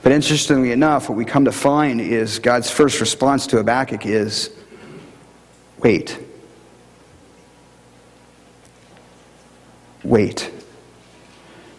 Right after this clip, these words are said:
Essentially, what I want to encourage you in, and we see this in verse one, is that we all await an answer to the violence in the world. Would anybody love to see the violence in our world be eradicated?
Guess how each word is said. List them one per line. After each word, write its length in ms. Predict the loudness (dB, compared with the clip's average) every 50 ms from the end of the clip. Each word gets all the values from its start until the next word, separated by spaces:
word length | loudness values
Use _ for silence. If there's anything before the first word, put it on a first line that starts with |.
| -20 -20 -20 -20 -6 -4
Essentially, 540 | 0 2 2 2 2 2 2 2 2 4
what 160 | 4 2 2 2
I 60 | 0
want 160 | 0 -2 -2
to 40 | -4
encourage 480 | -4 -6 -8 -2 0 0 0 2 0
you 140 | 0 0 0
in, 160 | 0 -2 -2
and 180 | -2 0 2 2
we 100 | 2 2
see 260 | 0 -2 0 0 0
this 180 | 0 0 0 0
in 100 | 0 2
verse 240 | 2 0 -2 -2 -2
one, 280 | -2 0 0 -2 -2
is 180 | -4 -4 0 0
that 100 | 0 2
we 200 | 2 0 0 0
all 440 | -2 -2 0 0 2 0 0 0 0
await 460 | 0 0 2 0 0 0 0 -2 -4
an 140 | -4 -6 -4
answer 440 | -4 -2 -2 0 -2 0 -2 -2
to 120 | -2 -2 -2
the 80 | -2
violence 400 | 0 0 0 -2 -2 -4 -4 0
in 80 | 0 0
the 60 | 0
world. 360 | 0 0 0 -2 -2 -4 -6 -10 -16 -20 -20 -20 -20 -20 -20 -20 -20 -20 -20 -20 -20 -20 -20 -20 -20 -20 -20 -20 -20 -20 -20 2 4
Would 100 | 4 4
anybody 360 | 4 2 2 2 2 2 2
love 360 | 2 4 4 4 2 0 -2 -4
to 100 | -6 -8
see 320 | -6 -2 0 2 2 2
the 100 | 2 0
violence 420 | 0 0 -2 -2 -4 -4 -4 -4 -2
in 80 | -2
our 160 | -2 -2 -4
world 360 | -4 -2 -2 0 0 0 -2 -2
be 100 | 0 0
eradicated? 760 | 0 2 0 0 -2 -4 -4 -4 -2 -2 0 -2 -2 -4